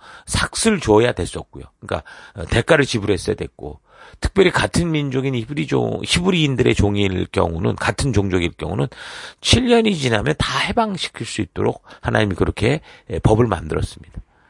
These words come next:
물론 상해법은 종인지 아닌지에 따른 차이가 존재를 해요. 반면에 세계 최초의 기록된 법전이라고 하는 함무라비 법전에는 이런 자세한 계급이 있다라는 거를 이미 인정을 하고 있거든요.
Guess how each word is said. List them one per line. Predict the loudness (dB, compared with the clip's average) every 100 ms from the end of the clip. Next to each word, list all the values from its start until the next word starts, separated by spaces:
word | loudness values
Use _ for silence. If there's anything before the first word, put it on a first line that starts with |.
| _ _ _ _ _
물론 | 4 6 6
상해법은 | 4 2 2 2 0 0 0
종인지 | 0 0 0 0
아닌지에 | 0 0 -2 -2
따른 | 0 -2 -2 -10 -6
차이가 | -2 2 2
존재를 | 0 -2 0 -2 -2
해요. | -4 -2
반면에 | -2 2 4 4 2 -2 -16 -20 -18 -8
세계 | 0 2 4 4
최초의 | 2 0 0 0
기록된 | 2 0 0 0 -2
법전이라고 | 0 -2 -2 -6 -2 -2 0
하는 | -2
함무라비 | 0 -2 2 2 2 2
법전에는 | 0 -2 -2 0 0 -2 -2 -2 -2 0 0 0 -4 -16 -20 -20 -10
이런 | 2 4 4
자세한 | 0 2 4 4 2
계급이 | 2 2 0 2 4 4 2
있다라는 | 0 0 2 0 0
거를 | 0 2 2 -2 -18 -10
이미 | -4 -2
인정을 | 0 -2 -2
하고 | -4 -6
있거든요. | -8 -14 -16 -20